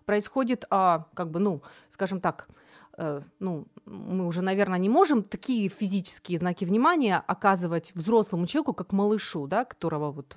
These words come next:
вот только родили, и вот нянчимся с ним. Что происходит? Происходит трансформация этих поглаживаний, то есть вот этих знаков внимания в психологические, из физических в психологические. Но суть та же самая.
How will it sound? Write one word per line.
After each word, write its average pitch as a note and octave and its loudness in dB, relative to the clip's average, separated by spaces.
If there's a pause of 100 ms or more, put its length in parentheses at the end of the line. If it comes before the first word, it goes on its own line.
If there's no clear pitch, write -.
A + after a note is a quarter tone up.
вот D3 -14
только D#3 -6
родили, G#3+ -2
и F3 0
вот D#3+ -4
нянчимся D3+ -8
с - -20
ним. D3 -8 (300)
Что D#4+ 0
происходит? C#4+ 2
Происходит C4 0 (300)
трансформация D4 4 (260)
этих - -6
поглаживаний, B3 6
то G3 -2
есть F#3 -8
вот G3+ -4
этих G3 -2
знаков G#3 2
внимания C#4 2
в - -8
психологические, B3+ -2
из A#3+ -6
физических B3+ -4
в - -20
психологические. G3+ -4
Но C#4 6
суть - 4 (480)
та G#3 2
же F#3 -6
самая. E3 0